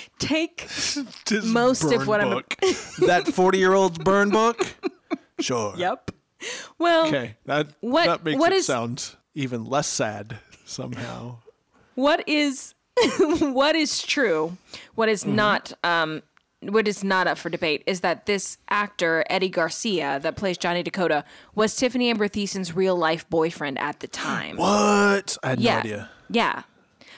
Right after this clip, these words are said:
Speaker 1: Uh,
Speaker 2: I
Speaker 1: you
Speaker 2: had no
Speaker 1: can't tell
Speaker 2: idea.
Speaker 1: 'cause they have no chemistry at all.
Speaker 2: No.
Speaker 1: Um,
Speaker 2: Well,
Speaker 1: they have
Speaker 2: he is a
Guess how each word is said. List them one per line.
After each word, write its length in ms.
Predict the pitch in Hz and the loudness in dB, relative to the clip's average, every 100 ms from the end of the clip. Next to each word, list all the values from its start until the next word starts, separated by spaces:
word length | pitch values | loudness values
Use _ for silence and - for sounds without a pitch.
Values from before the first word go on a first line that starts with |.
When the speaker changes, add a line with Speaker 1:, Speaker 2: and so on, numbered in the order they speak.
| - | -4
Speaker 1:
Uh, 60 | |
Speaker 2:
I 40 | 208 | 0
Speaker 1:
you 120 | 208 | 2
Speaker 2:
had 80 | 226 | 0
no 40 | |
Speaker 1:
can't 220 | 233 269 - | 0 0 2
tell 120 | 226 | 0
Speaker 2:
idea. 60 | 214 | 0
Speaker 1:
'cause 120 | 202 | 0
they 120 | 220 | 0
have 180 | 202 185 | 0 2
no 160 | 196 190 | 2 2
chemistry 720 | - 202 175 - 139 - - - | 2 0 0 -4 -4 -6 -10 -4
at 160 | 156 | 0
all. 300 | 151 165 82 | 2 4 2
Speaker 2:
No. 400 | 131 135 107 101 - | 0 0 0 -2 0
Speaker 1:
Um, 460 | 196 185 170 156 | 2 2 0 -4
Speaker 2:
Well, 360 | 220 226 180 156 | 0 2 4 2
Speaker 1:
they 160 | 139 202 | 2 0
have 200 | 196 185 | 2 2
Speaker 2:
he 60 | |
is 140 | 170 151 | 2 2
a 140 | 131 | 0